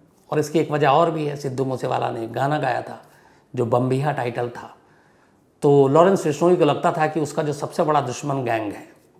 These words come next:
देवेंद्र गैंग, उसके साथ सिद्धू मूसेवाला के करीबी है, तो यहाँ से भी उन दोनों के बीच में एक दुश्मनी की दीवार थी। देवेंद्र बम्बिया के अलावा सुक्खा कहलो गैंग,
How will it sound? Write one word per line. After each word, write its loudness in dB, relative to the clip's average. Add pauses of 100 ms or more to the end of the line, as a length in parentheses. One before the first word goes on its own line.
(340)
देवेंद्र 0
गैंग, -8 (380)
उसके 0
साथ 0
सिद्धू -2 (220)
मूसेवाला -2
के -8
करीबी -2
है, -8 (480)
तो -2
यहाँ 2
से -2
भी 0
उन 2
दोनों -2
के -4
बीच -6
में -6
एक -8
दुश्मनी -6
की -10 (100)
दीवार -6 (120)
थी। -18 (2250)
देवेंद्र 8
बम्बिया 10
के 8
अलावा 8
सुक्खा 2
कहलो 4
गैंग, -2